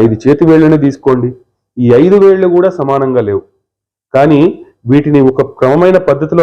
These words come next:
అమర్చి ఒక దగ్గరికి తెస్తే మన పిడికిలి అవుతోంది. అదేవిధంగా మనము అన్నం కలుపుకోవాలనుకున్నా కానీ ఒక వేలుతోనో రెండు వేళ్లతోనో కలుపుకోలేం. ఐదు వేళ్లను సమన్వయం చేసి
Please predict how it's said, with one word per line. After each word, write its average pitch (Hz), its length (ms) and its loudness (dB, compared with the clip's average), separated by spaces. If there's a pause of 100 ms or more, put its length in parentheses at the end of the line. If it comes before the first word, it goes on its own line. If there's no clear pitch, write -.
(100)
అమర్చి 110 380 -4 (580)
ఒక 143 80 -2 (140)
దగ్గరికి 160 380 0
తెస్తే 104 280 -2 (340)
మన 110 100 -2 (120)
పిడికిలి 135 440 -2
అవుతోంది. 92 400 -6 (1040)
అదేవిధంగా 143 600 2 (1300)
మనము 165 180 2 (100)
అన్నం 190 220 0 (100)
కలుపుకోవాలనుకున్నా 180 920 0
కానీ 151 180 0 (120)
ఒక 175 180 -2
వేలుతోనో 185 380 0 (100)
రెండు 170 160 2
వేళ్లతోనో 175 420 0
కలుపుకోలేం. 147 480 -2 (200)
ఐదు 123 200 -6
వేళ్లను 160 380 2 (320)
సమన్వయం 151 440 -2 (120)
చేసి 160 220 -2